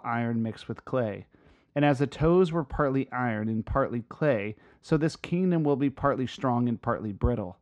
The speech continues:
And just as you saw the iron mixed with baked clay, so the people will be a mixture and will not remain united any more than iron mixes with clay."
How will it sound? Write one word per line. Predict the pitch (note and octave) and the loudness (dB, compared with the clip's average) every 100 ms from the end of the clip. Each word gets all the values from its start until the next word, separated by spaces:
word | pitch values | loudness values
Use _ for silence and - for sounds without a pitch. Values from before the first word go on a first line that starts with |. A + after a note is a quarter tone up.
| _ _ _ - | _ _ _ -2
And | C3+ | 0
just | D3 E3+ | 2 2
as | G3+ E3 | 0 0
you | F3+ | -2
saw | - D3+ C3+ | 2 2 4
the | B2+ - | 0 -2
iron | B2+ D3 D3+ C#3 | 0 2 2 2
mixed | B2+ - - | 0 -4 -6
with | B2+ A2+ A2+ | -6 -4 -2
baked | A#2 - | -2 -4
clay, | - D#3 C#3 A2+ A2 | -6 0 0 0 -2
so | - | -2
the | C#3 | -2
people | C3 - D3+ C#3+ | -2 -2 -2 0
will | C3 | 0
be | B2 B2 | 2 2
a | |
mixture | A#2 C3+ - - B2+ | 2 0 -2 -4 -2
and | A2+ | 0
will | A#2 | 0
not | A#2+ A#2+ - | 0 0 -2
remain | A#2+ A#2+ A#2+ | -2 -2 -2
united | A2+ A2 A2+ A#2 G2+ G#2 - - _ - | -2 -2 -2 -2 -4 -8 -10 -20 _ 0
any | D3+ F3 | 4 4
more | D3 C3+ | 4 4
than | B2+ B2+ - | 2 0 -2
iron | A#2+ B2+ A#2+ A#2 | -2 0 0 -2
mixes | A#2+ - A2 G2 | -4 -8 -10 -12
with | G2+ - | -18 -14
clay." | A2 F#2+ E2 | -12 -12 -14